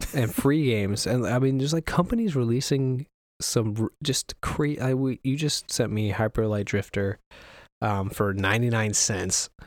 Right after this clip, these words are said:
Speaker 2: Instant buy. I already own it on, um, my P C, but to have it on my phone, yeah, hands down, easy purchase. And then, um, what was the other game that you just sent me? Uh,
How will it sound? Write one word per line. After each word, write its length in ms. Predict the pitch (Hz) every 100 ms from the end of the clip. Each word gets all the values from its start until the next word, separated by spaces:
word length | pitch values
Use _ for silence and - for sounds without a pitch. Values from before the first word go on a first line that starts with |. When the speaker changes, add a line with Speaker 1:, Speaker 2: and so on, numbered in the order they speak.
| - _ -
Speaker 2:
Instant 420 | 135 127 - 123
buy. 300 | 117 92 104 -
I 40 |
already 260 | 135 147 127 _
own 280 | - 120 117
it 180 | 104 - -
on, 380 | 120 110 101 98
um, 400 | 95 95 95 98 - _ -
my 340 | - 104 98 92
P 120 | -
C, 280 | 101 - 104
but 320 | 101 107 - -
to 100 | 117
have 200 | 117 113
it 60 |
on 120 | 113 113
my 120 | 95
phone, 680 | - - 107 104 117 151 151 _ - - - -
yeah, 220 | 110 95 - _ _ -
hands 260 | - 127 113
down, 340 | 113 104 104 -
easy 440 | 113 104 101 95 - - _
purchase. 420 | - 107 - 92
And 160 | 117 120
then, 340 | 131 131 120 - - - - - -
um, 300 | 110 107 104
what 120 | 101
was 120 | 143
the 80 | 139
other 160 | 127 120
game 200 | 110 107
that 80 | 104
you 80 | 87
just 220 | 104 101
sent 200 | - 104 -
me? 280 | 98 95 - _ _ _ _ _ -
Uh, 480 | - 101 98 98 95